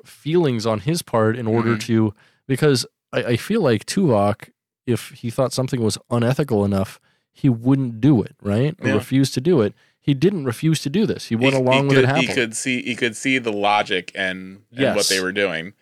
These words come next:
Speaker 1: Yeah,
Speaker 2: Like,
Speaker 1: he
Speaker 2: it
Speaker 1: found this to be a logical decision to make, which
Speaker 2: Yeah.
Speaker 1: I don't think it was.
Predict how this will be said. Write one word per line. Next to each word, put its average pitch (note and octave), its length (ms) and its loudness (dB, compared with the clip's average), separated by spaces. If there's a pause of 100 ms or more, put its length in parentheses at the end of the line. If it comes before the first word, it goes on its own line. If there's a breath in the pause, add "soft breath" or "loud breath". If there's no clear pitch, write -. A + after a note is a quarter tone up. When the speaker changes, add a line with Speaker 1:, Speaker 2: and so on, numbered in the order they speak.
(160)
Speaker 1:
Yeah, B2+ 260 2
Speaker 2:
Like, G2+ 140 2
Speaker 1:
he B2 40 0
Speaker 2:
it A#2+ 60 -2
Speaker 1:
found D3 320 0
this C#3+ 220 -2
to - 100 -6
be B2+ 80 -4
a A#2+ 80 2
logical A2+ 540 -2
decision A2+ 340 -4
to A2+ 80 -4
make, C3 380 -2
which A#2+ 160 2
Speaker 2:
Yeah. F#2 140 -2 (100)
Speaker 1:
I B2+ 100 0
don't C#3 180 -4
think C3+ 200 -6
it C3+ 80 0
was. C#3 560 -4